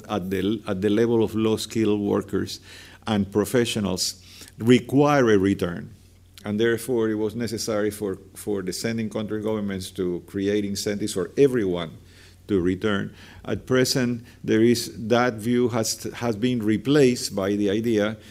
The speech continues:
that back and forth movements, uh, of people who essentially live in both places, who can re-, who can come back to participate in activities, to make endowments, to make, to make investments,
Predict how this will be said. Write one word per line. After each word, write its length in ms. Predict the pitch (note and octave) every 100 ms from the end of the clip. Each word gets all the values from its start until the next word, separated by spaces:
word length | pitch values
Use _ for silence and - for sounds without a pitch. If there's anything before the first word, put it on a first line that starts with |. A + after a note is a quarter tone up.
| -
that 580 | - G#2 G#2 F#2+ - B2+
back 240 | B2 C#3+ C#3
and 140 | A#2+
forth 360 | - C3 A#2+ A#2
movements, 760 | B2 D#3+ - E2+ A2 - - -
uh, 600 | G2 F#2 F#2 F2+ F2 E2
of 260 | F2 A2 F2+
people 360 | A2+ G#2 G#2 F#2+
who 440 | G#2+ F#2+ F#2 F#2
essentially 580 | F#2+ F#2 A2+ A2 A2 G2+
live 260 | G2+ A#2+ B2+
in 160 | G#2+
both 320 | F#2+ - A2
places, 580 | - G#2+ A2 A2+ A2 A2+
who 220 | - G#2
can 520 | F#2 G#2+ G2 G2+ G2 F#2+
re-, 300 | G#2+ G#2+ G#2+
who 140 | G2+ G#2
can 400 | A2+ G#2+ G#2+ G2+ -
come 260 | C3 B2+
back 360 | A2 G#2+ G#2 G#2 - - - - -
to 100 | A#2
participate 880 | G#2 G2 A2+ - A2+ A2 G#2+ G#2+
in 100 | G#2
activities, 760 | F#2 F#2 C3 A#2 A2 F2+ G2 -
to 180 | -
make 280 | G2 A2 G#2
endowments, 640 | G#2 G2 G#2+ A2+ G#2+ G2 F#2+
to 180 | - F#2+
make, 360 | G2+ G2 -
to 100 | -
make 220 | G2+ A2
investments, 680 | G#2 G#2 G#2+ C3+ G2+ G#2+ G#2+